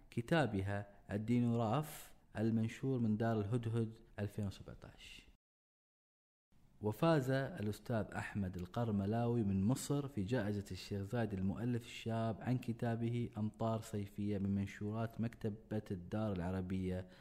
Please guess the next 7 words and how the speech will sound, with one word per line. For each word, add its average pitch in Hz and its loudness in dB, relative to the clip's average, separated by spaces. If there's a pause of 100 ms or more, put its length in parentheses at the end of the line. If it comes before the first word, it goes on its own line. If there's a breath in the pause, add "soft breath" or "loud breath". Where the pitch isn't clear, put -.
(240 loud breath)
القاهرة، 95 -2
ألفين 85 -6
وسبعتاش. - -14 (380)
أما 180 10
في 143 4
فرع 127 6
جائزة 104 4